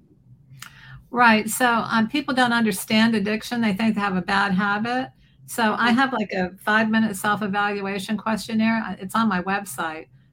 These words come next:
Speaker 1: but people can just evaluate themselves. And, and the key here is, are you trying to control a behavior and, you know, it's five years, ten years, thirty years, fifty years, and you <laughs> still don't have control over it?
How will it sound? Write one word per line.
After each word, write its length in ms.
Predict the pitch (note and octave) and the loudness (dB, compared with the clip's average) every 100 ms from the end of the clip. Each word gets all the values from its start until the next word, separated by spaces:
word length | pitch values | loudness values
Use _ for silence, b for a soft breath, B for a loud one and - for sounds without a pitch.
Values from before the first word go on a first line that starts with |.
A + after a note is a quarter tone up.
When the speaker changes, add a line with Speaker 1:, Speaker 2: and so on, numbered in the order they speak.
| - | -8
Speaker 1:
but 200 | F#3+ G#3 | -8 -6
people 260 | - C4 B3+ | -4 -4 0
can 100 | A3 | 0
just 220 | G#3 F#3+ | 0 -4
evaluate 580 | F#3 G3 G3 G3 F#3 F#3 | -2 0 2 0 -2 -2
themselves. 640 | F3+ F#3 A3 A3+ G3+ F#3+ | -2 -2 2 2 2 -2
And, 200 | G3 F#3+ | -4 -4
and 120 | A3 G#3 | -2 -2
the 80 | |
key 280 | G#3 C#4 D4 | -2 -4 -2
here 240 | A#3 G3 F#3 | -2 0 0
is, 180 | F#3 | -2
are 100 | - | -2
you 160 | G3+ B3+ | -2 -2
trying 200 | C#4 C4 | -2 -2
to 80 | G#3 | 0
control 500 | F#3 F3+ G#3 G#3 G#3+ | -2 -4 -2 -2 -2
a 60 | |
behavior 600 | F#3+ F#3 F#3+ G3 G#3+ A3 A3 | -4 -2 -2 0 0 -2 0
and, 280 | F#3 F#3 F#3+ | 0 0 0
you 80 | G3 | 0
know, 120 | F3+ | 0
it's 160 | F3 - | -2 -2
five 300 | G3+ G3+ G3 | 0 0 0
years, 300 | G3+ G3 - | -4 -4 -4
ten 240 | G#3+ G#3 | -2 -2
years, 260 | G3+ F#3+ F#3+ | -2 -4 -4
thirty 280 | G#3 G#3 | -2 -2
years, 280 | G3+ G3+ F#3+ | -2 -2 -4
fifty 320 | - A3 G#3+ | -4 -4 -2
years, 260 | G3 G3+ F#3+ | 0 0 0
and 120 | G3 | 2
you 60 | G3+ | 2
<laughs> 120 | F#3+ | 0
still 180 | - G#3 | -4 0
don't 320 | F#3+ A3 A3 | 0 0 0
have 180 | - - | 2 2
control 420 | A3+ A3 G#3 G#3+ | 0 -2 0 2
over 180 | A3+ A3 | 2 0
it? 100 | A#3 | -4